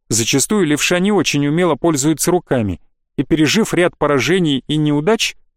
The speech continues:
старается делать все чрезвычайно осторожно, что проявляется в медлительности.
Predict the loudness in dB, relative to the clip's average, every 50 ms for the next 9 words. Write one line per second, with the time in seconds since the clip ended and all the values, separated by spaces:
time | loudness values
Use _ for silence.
0 | _ _ -8 -2 0 2 2 2 2 2 0 0 0 0 2 2 2 2 2 0
1 | -2 -2 0 0 -2 -2 -2 -2 0 0 0 0 0 0 0 2 2 0 0 -2
2 | 0 0 0 2 2 2 4 2 2 0 -2 -4 -4 -6 -10 _ _ _ _ -4
3 | -4 -2 0 0 0 0 2 2 2 2 2 2 0 0 0 2 0 0 0 0
4 | -2 -2 -2 -2 -2 0 0 -2 -2 -2 -4 -4